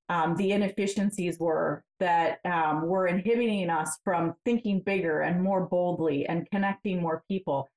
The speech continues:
Um, that is the hope that I have for all of these arts organizations. We've worked with small ones, we've worked with large ones, you know, and, um, and e-, every time, um, we've seen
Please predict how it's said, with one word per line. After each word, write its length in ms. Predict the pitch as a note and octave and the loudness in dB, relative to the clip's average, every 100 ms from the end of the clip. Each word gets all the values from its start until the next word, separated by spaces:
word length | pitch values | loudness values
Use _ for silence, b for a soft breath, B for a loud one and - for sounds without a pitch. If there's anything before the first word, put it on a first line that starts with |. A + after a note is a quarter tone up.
| _ _ _ - | _ _ _ -6
Um, 540 | F#3+ E3+ D#3+ D#3+ D#3+ - _ _ - - | -2 2 2 2 -2 -6 _ _ -8 0
that 340 | A3 B3+ - | 2 2 2
is 160 | G#3+ F#3 | 0 0
the 140 | F#3+ | -2
hope 340 | G#3 G3 - - | 0 0 -2 -2
that 120 | F3+ | 0
I 100 | F3 | 0
have 400 | E3+ F#3+ F3 E3+ - | 0 0 0 -2 -2
for 140 | F#3 E3 | -2 0
all 240 | F3+ F#3+ | 2 2
of 100 | E3+ | 0
these 160 | E3+ E3+ | -2 0
arts 240 | E3+ E3+ | 0 0
organizations. 640 | E3+ E3+ D#3 D#3+ E3 - D3 | -2 -2 0 0 0 -2 -2
We've 160 | E3+ | 0
worked 260 | F#3 F#3 F#3 | 0 0 0
with 120 | F3 | -2
small 320 | - A#3 A#3+ | 0 2 4
ones, 260 | A#3+ A#3 A#3 | 2 2 0
we've 200 | F#3 E3+ | -2 -2
worked 220 | F3 - | -4 -4
with 100 | E3+ | -6
large 300 | G#3+ G#3+ G#3+ | -2 0 0
ones, 360 | G#3+ G3+ G3+ G3+ | 0 0 0 0
you 100 | G3+ | -2
know, 240 | F#3+ F3+ F3+ | 0 0 -2
and, 240 | E3+ F3 - _ _ _ _ F3+ | -2 -4 -6 _ _ _ _ -2
um, 400 | E3 E3+ D#3 C#3+ _ - | 0 0 -2 -6 _ -4
and 300 | G#3+ G#3 - _ _ _ _ | 0 0 -2 _ _ _ _
e-, 40 | - - - | -8 -8 -4
every 340 | A3+ A#3 B3+ | 0 0 0
time, 680 | - A#3 A#3+ F3 D#3+ E3 D#3+ | -2 -2 0 0 0 -2 -2
um, 520 | F3+ E3+ E3 E3 E3 - | -2 0 0 0 0 -2
we've 300 | F3+ G#3 G3+ | -2 -2 -2
seen 680 | - G#3 F#3+ F#3 F#3 F#3 | -2 0 0 2 0 -2